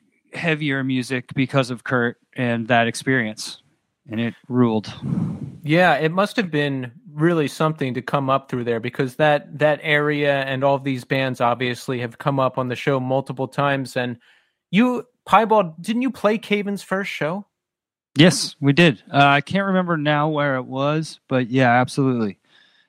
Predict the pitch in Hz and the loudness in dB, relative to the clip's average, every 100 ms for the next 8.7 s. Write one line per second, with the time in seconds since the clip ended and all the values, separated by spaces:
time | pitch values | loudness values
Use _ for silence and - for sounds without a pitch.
0 | _ 135 135 131 - 170 165 - 143 135 | _ 4 4 4 2 2 2 -2 0 2
1 | 131 - _ _ _ _ _ _ _ - | -2 -6 _ _ _ _ _ _ _ -20
2 | - 143 143 131 - - 156 160 147 147 | -2 2 2 0 -6 -2 2 2 2 -2
3 | 127 139 123 120 - 147 139 139 120 - | 0 0 0 -6 0 4 4 2 -4 0
4 | 139 113 - 147 143 - - 131 127 - | 0 2 2 4 4 0 0 0 0 2
5 | 117 123 113 147 156 139 135 - 139 131 | 2 4 4 4 4 2 -4 -4 0 0
6 | 127 131 135 127 131 117 123 110 - _ | -2 -2 0 0 0 -2 0 0 -4 _
7 | _ 151 135 139 131 143 131 123 117 - | _ 0 4 4 4 2 2 0 -2 0
8 | 139 135 131 107 101 - - | 2 2 2 0 0 -4 -12